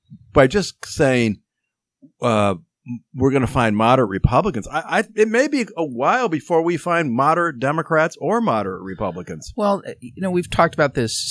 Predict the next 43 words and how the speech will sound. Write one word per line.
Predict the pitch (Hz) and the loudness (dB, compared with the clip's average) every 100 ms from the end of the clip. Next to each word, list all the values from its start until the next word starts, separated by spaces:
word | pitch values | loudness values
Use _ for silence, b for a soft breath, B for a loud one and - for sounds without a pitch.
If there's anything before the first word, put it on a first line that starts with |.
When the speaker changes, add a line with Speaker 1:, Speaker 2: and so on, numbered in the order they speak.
| - - | -2 2
Speaker 2:
statewide. | 170 135 127 120 117 120 - | 0 2 0 0 -2 -8 -12
It's | 120 127 | -8 -2
ninety, | 123 120 120 | -2 -2 -4
sixty, | - 117 - 104 | -6 -6 -8 -8
fifteen. | - 95 - 101 80 92 | -6 -6 -6 -8 -6 -6
You | |
need | 104 117 | -4 -2
ninety | 117 123 123 | -2 -2 -2
percent | 113 123 - | -4 -4 -2
of | 120 | -2
the | 113 | -2
Republicans, | 117 131 101 104 104 101 - | -4 -2 -4 -4 -8 -6 -6
sixty | 139 - - | -6 -8 -8
percent | 123 - 120 | -6 -2 -2
of | 113 | -2
the | 107 | -4
independents, | 104 104 107 101 101 - | -6 -6 -6 -6 -8 -10
and | 101 | -10
fifteen | - 117 - 107 110 | -6 -6 -4 -6 -6
percent | 107 - 98 | -10 -8 -8
of | 95 | -8
the | 85 | -8
Democrats. | 95 98 - 71 - - b b b b b _ | -8 -8 -8 -12 -12 -20 b b b b b _
The | 131 | 2
Democrats | 120 165 180 165 143 - | 6 6 6 2 2 2
need | 135 131 120 | 2 2 2
ninety | 127 131 | 2 2
percent | 127 123 - 120 | -2 -2 -2 0
of | |
the | 113 | 0
Democrats, | 113 113 113 104 90 | 0 0 0 -2 -2
split | - - 131 127 | -2 -2 0 0
Speaker 1:
Right. | |
Speaker 2:
the | 123 | 2
independents, | 117 113 87 107 107 110 107 | 0 0 -2 -2 -2 -2 -2
and | 98 | -2
zero | 98 101 120 117 | -4 0 2 2
Speaker 1:
We're | 110 | 0
a | |
Speaker 2:
Republicans. | 107 - 120 117 127 | -2 2 6 6 6
Speaker 1:
blue | 131 | 6
state. | 120 - 120 101 - - _ | 6 4 4 4 0 -10 _
Speaker 2:
So | - - - 175 156 | -4 4 8 10 8